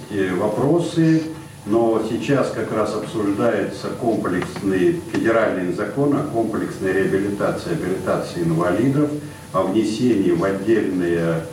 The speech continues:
акты изменений. Но это прежде всего касается Ф З сто восемьдесят первого, где у нас с вами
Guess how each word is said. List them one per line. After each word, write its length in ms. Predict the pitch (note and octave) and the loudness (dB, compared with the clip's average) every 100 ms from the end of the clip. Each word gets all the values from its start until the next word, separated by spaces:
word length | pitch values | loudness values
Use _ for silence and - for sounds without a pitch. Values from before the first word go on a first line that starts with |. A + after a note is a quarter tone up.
| - | -2
акты 760 | F2 - - - E2 D#2+ - | 0 0 -4 0 2 2 0
изменений. 880 | F#2+ F2 G2 F#2+ F2+ F2+ F#2+ B2+ D#3+ - - - - - | -2 0 2 4 4 4 2 4 2 0 -6 -14 -16 -4
Но 100 | B2+ | 0
это 140 | C3 | 2
прежде 400 | A#2+ A2+ G2+ G2 | 0 2 0 0
всего 240 | G2 G#2 G2 | -2 -2 -2
касается 600 | G2 - - F#2+ - F#2 | -2 -2 -2 -2 -2 -6
Ф 220 | - G#2 | -4 -2
З 220 | G2 G2+ | 0 0
сто 200 | - - | -2 -2
восемьдесят 440 | F2+ D#2+ F2+ - - | -2 -2 -2 -2 -4
первого, 640 | A2 G2+ F2+ F#2+ G#2 C3 D#3+ - - - - - - | 0 0 2 0 0 2 0 -2 -8 -16 -16 -14 -6
где 200 | F#2 G2+ | 0 2
у 120 | G#2+ | 2
нас 240 | G#2 G2+ G2+ | 2 2 0
с 60 | |
вами 600 | G2 A2 C3 D#3 E3 E3+ | 0 2 4 4 4 4